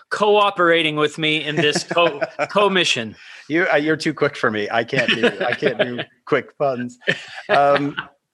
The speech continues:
Speaker 2: John, um, we do a little clip called Follow Him Favorites, uh, and that's what we're gonna do right now. Our lesson this week is on section sixty-four, sixty-five, and sixty-six.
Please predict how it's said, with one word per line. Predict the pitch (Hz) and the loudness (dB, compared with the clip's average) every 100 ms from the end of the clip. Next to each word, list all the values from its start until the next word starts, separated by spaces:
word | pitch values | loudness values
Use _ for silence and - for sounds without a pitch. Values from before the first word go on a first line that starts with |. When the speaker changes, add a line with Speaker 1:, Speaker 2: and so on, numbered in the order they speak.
| _ _ _ - - 113 | _ _ _ -20 -20 -16
Speaker 2:
John, | 120 156 175 185 185 | -2 2 2 2 -2
um, | 156 139 135 131 127 _ 143 | 0 2 2 0 -8 _ -6
we | 160 226 | -2 0
do | 220 190 175 | 0 0 2
a | 135 | 2
little | 131 143 185 185 | 2 0 2 0
clip | - - 127 - | 0 0 0 0
called | - 117 - | -2 -2 2
Follow | 135 131 | 2 2
Him | 120 113 | -4 -6
Favorites, | - 123 98 82 - - - - | 0 0 0 -8 -14 -16 -18 -12
uh, | 104 95 95 92 | -8 -8 -8 -8
and | 110 104 104 | -6 -4 -2
that's | 135 139 | -2 0
what | 135 | -2
we're | 117 | -2
gonna | 107 107 | -2 -2
do | 98 101 | -2 -2
right | 95 87 | -2 -4
now. | 92 82 87 | -6 -6 -6
Our | - 104 101 | 0 2 2
lesson | 110 175 - | 4 2 2
this | 101 - | -4 -4
week | 104 98 | -6 -6
is | 98 | -4
on | 98 | -4
section | 92 107 - - 98 | -2 -4 -4 -6 -6
sixty-four, | - 165 - 143 113 107 107 | -6 -8 -6 -2 0 2 2
sixty-five, | - 127 - 117 104 98 | -2 -6 -6 0 2 0
and | 104 | -4
sixty-six. | 98 - 104 - 147 127 | -8 -10 -10 -2 0 0